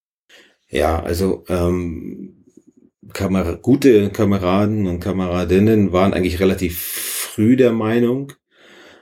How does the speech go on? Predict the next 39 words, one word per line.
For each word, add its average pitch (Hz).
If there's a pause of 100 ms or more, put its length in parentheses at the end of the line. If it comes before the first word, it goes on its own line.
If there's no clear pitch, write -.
(100)
äh, 92
dass 92
ich 87
nicht 104
mehr 90
jener 101
bin, 107
äh, 98
so 95
wie 92
ich 92
gegangen 92
bin 123
in 120
den, 117
in 113
den 107
Einsatz. 120
Ähm, 87 (2250)
ich -
hab 104
das 101
alles 104
nicht 107
so 117
für 104
voll 101
haben 85
wollen. 87
Also 82
ich 95
hab 101
mich 95
da 107
viel 107
um 101
mich 87
selber 123
ge-, 110